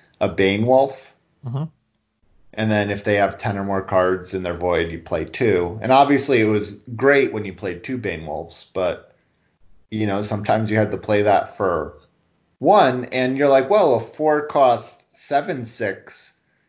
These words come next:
Speaker 1: unblockable is, seems like a great card," but, you know, y-, the fact that you had to sacrifice two units was always, like, a surprisingly big cost, especially when they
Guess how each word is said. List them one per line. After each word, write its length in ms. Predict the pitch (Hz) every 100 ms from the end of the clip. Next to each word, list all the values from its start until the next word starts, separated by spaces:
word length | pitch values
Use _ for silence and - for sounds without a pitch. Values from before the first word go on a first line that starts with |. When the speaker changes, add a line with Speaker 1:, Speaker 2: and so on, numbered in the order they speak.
| _ _
Speaker 1:
unblockable 960 | 117 113 104 107 143 143 104 95 92 90
is, 280 | 87 - - _ _ _ _ _ _ _ - _ _ -
seems 500 | - - - 147 135
like 180 | 127 110
a 60 | 107
great 340 | 113 117 110
card," 600 | - 131 123 87 87 - _
but, 460 | - 101 95 - _ _ _ _ _ _ _ _ _ -
you 160 | 131
know, 120 | 123 113
y-, 180 | 113 -
the 240 | 131 139
fact 300 | 143 151 151
that 100 | 147
you 100 | 120
had 140 | 135 117
to 80 | 113
sacrifice 680 | 139 117 117 117 113 104
two 180 | - 127
units 580 | 110 135 156 101 95 - - _ _
was 240 | 143 131 135
always, 400 | 165 170 135 120
like, 200 | 110 110
a 60 |
surprisingly 840 | 101 107 - 107 110 107 107 95 90
big 320 | 104 92 85
cost, 580 | 123 107 80 110 - 110
especially 640 | 107 131 127 - 110 107
when 240 | 98 95
they 340 | 90 87 80